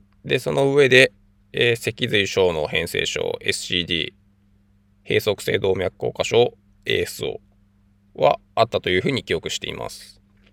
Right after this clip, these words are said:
なので、三と五を選択して正解しています。今回も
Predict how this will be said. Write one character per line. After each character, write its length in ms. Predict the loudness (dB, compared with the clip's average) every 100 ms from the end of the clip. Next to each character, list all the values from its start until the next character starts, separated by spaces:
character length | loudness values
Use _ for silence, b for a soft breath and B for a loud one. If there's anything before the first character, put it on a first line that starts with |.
| _ _ _ _ _ _ _ _ _ _
な 100 | -4
の 80 | 2
で、 160 | 4 4
三 280 | 4 0 2
と 120 | 2
五 120 | 2
を 40 |
選 200 | 2 -2
択 200 | -4 -8
し 120 | -8 4
て 240 | 6 6 0 _
正 260 | -20 -2 0
解 180 | 2 0
し 80 | -2
て 120 | -6
い 40 |
ま 180 | -6 -8
す。 300 | -12 -18 _ _ _ _ _ _ _ _ _ _ _ _ _ _ _ _ _ b b b b b _ _ _ _ _ _ _ _ _ _ _
今 160 | -4 2
回 160 | 4 4
も 240 | 4 2